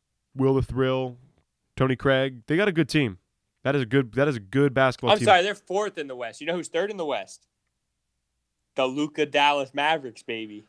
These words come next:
Speaker 1: I know. R I P though, uh, s-, our, our boy Luka out for a couple weeks with an ankle injury. That's a bummer. That's a big time bummer for the Luka Doncic M V P bet.
Speaker 2: They just beat the Bucks by twenty without him.
Speaker 1: They did smoke them. They did. That was very surprising.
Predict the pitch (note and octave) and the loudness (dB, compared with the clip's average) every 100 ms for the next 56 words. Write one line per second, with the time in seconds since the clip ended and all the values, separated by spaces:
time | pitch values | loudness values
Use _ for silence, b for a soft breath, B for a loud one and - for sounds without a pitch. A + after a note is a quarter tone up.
0 | - A2+ B2 C3+ A#2+ C3+ E3 E3+ E3+ D#3 | -12 -2 4 4 4 4 2 2 2 6
1 | C3 A#2 A2+ - A2+ B2 A2 B2 A#2+ C#3+ | 6 6 4 -2 -6 -6 -4 -6 -2 0
2 | C#3 D3+ B2 C3 D3+ C#3 - A#2 A2 A2+ | 0 0 2 2 2 -2 -2 -2 0 -2
3 | G#2 - A2+ G#2+ G#2+ - B2 B2+ A#2 G#2+ | -2 -6 -8 -8 -8 -4 -4 -2 -2 -2
4 | G2 G2+ G#2+ A#2+ G#2 G#2 G2+ G2+ F#2+ b | -4 -4 -2 -2 -4 -4 -4 -4 -6 b
5 | b b C#3+ C#3+ A2+ C#3 D3 D#3 C3+ B2+ | b b 0 0 2 4 4 4 4 4
6 | C3+ A#2+ A#2+ B2 A#2+ A#2 B2 A#2+ A2+ B2+ | 4 2 0 2 2 4 2 2 -2 -6
7 | A2 A2 - A2+ G2+ G2+ - - G3+ G#3 | -6 -6 -4 -2 -2 -4 -4 -2 -2 -2
8 | - G#3 G#3 F#3 D4 - - - _ _ | -4 0 2 4 4 2 -10 -12 _ _
9 | _ - F3 - - A#3 C#4 E3 C#3 C3 | _ -2 -2 -2 -4 -2 -2 -6 -4 -4
10 | A2+ F#2 b b C#3+ G3 - A#3 A3+ C3+ | -4 -10 b b 4 4 6 6 6 4
11 | G#2+ G#2 B2 C#3+ F#3 E3 F3 F3+ D#3+ D3+ | -2 -2 2 4 4 4 4 4 2 2
12 | D#3+ E3 D#3 - F3+ F3 C3 A2+ G2+ | 2 0 -2 -6 0 2 2 -2 -8